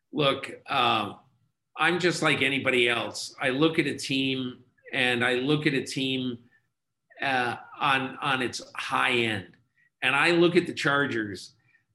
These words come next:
if Bosa and Derwin James both can stay healthy, and that is a huge if, particularly with Derwin James, who's played five games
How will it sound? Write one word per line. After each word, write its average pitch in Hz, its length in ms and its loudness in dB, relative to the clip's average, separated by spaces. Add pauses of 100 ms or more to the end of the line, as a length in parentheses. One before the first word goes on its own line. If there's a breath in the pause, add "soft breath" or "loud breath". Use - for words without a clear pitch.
(120)
if 131 380 0
Bosa 160 840 4
and 120 220 -4
Derwin 143 480 0
James 120 640 -2
both 123 720 -4 (500)
can 120 160 -6
stay 131 380 0
healthy, 123 380 0
and 120 100 -4
that 143 160 0
is 135 160 -4
a 127 100 0
huge 143 640 -2
if, 101 300 -6 (320 soft breath)
particularly 139 600 -2
with 123 180 -6
Derwin 131 400 -2
James, 127 340 -4
who's 110 160 -8
played 123 320 -4
five 120 340 -2
games 117 500 -4